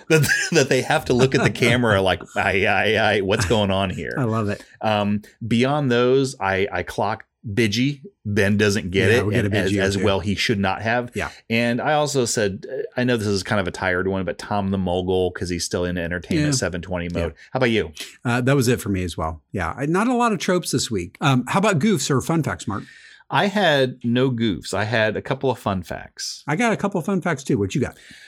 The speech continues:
Speaker 1: Well, um, so I noticed that at, at the end of the last episode, I'm Leslie Knope,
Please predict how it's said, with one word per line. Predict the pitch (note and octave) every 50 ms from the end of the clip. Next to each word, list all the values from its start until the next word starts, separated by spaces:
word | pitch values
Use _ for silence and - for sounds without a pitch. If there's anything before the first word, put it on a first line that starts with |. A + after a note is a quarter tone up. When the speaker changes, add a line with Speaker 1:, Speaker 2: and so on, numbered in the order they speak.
| - - _ -
Speaker 1:
Well, | - D3 D#3 E3 F3+ F3+ - -
um, | C#3+ C#3+ C#3+ C#3+ C3+ C3+ C#3 - _ _ _ _ _ -
so | - - D#3 C#3+ C3 - - _ _ _ _ _ _ _ _ _ _ _ _ - A#2+
I | C3+ D#3+ F3 F3+ F3+ D#3
noticed | C3+ C3 B2 B2 B2 A#2+ - - -
that | A2 G#2+ -
at, | - G#2 G#2 - - _ -
at | A2+ A#2 -
the | B2 A#2 -
end | A#2 B2 B2+ D#3 D#3+ C#3+
of | C3+ B2 A#2+
the | A#2 A2
last | G2 F#2+ G2 G2 G#2+ A2+ A2+ - - -
episode, | A2+ G#2 - A2+ - - - F2+ D#2+ C#2+ - - -
I'm | F#2 F#2+ G2 F#2 F#2+
Leslie | F#2 F#2 F2+ F2 F2+ F2 E2+
Knope, | E2 D#2 - - -